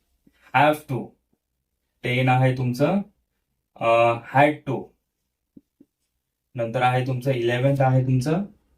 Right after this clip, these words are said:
will have to. बघा, तुम्हाला normally सांगताना कुठपर्यंत सांगितलं जातं? फक्त इथपर्यंत. एवढेच काय आहे तुमचे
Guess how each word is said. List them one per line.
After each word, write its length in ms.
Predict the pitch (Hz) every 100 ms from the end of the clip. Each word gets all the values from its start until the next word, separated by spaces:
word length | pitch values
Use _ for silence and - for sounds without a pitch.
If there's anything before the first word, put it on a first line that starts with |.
| 104
will 240 | 127 170
have 300 | 135 107 -
to. 60 | 98 _ _ _ _ _ _ _ _ _ _ _ _ _ _ _ _ _ _ _ _ _ _ _ _ _ _ _ _ _ _ _ -
बघा, 260 | 127 113 104 - _ _ _ _ _ _ _ _ _ _ _ - - _ _ _ _ _ _ -
तुम्हाला 360 | 123 135 135
normally 540 | 123 131 120 123 127 139
सांगताना 520 | 139 113 117 127 135
कुठपर्यंत 580 | 135 - 123 - 127 127
सांगितलं 400 | 131 123 123 127
जातं? 360 | 123 120 143 139 _ _ _
फक्त 220 | 123 120
इथपर्यंत. 480 | 131 120 117 120 117 113 104
एवढेच 360 | 113 120 127
काय 160 | 135 127
आहे 160 | 123
तुमचे 400 | 120 117 110 151